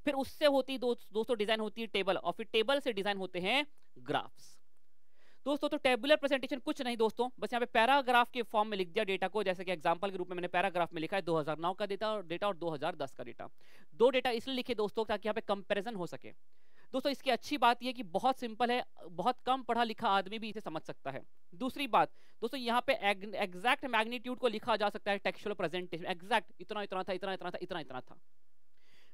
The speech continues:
दोस्तों, ये first है, step information है। दोस्तों, ये, अ, type of presentation can be the first step रहता है, that is the merits है। लेकिन दोस्तों, इसका डिसएडवांटेज बहुत boring है, monotonous है,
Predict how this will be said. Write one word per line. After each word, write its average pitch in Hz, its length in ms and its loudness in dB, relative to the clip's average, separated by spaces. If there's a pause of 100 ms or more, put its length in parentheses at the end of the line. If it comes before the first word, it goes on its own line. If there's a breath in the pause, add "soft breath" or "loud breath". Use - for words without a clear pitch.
दोस्तों, 214 220 4
ये 220 180 4
first 277 480 2 (100)
है, 202 220 0
step 226 280 -4
information 208 500 -4
है। 196 220 2 (300 soft breath)
दोस्तों, 202 220 0
ये, 180 540 2
अ, 156 140 4
type 190 240 0
of 220 100 -4
presentation 208 420 -6
can 196 160 -2
be 208 140 -2
the 202 100 -2 (100)
first 214 220 0
step - 120 0
रहता 175 220 0
है, 233 140 -2
that 160 260 -4
is 165 60 -6
the 202 100 -2
merits 147 380 0
है। 117 100 -10 (400 soft breath)
लेकिन 262 200 -4
दोस्तों, 277 200 -2
इसका 285 100 -4
डिसएडवांटेज 240 640 0
बहुत 196 320 0
boring 196 420 0
है, 254 180 0
monotonous 247 600 0
है, 262 120 2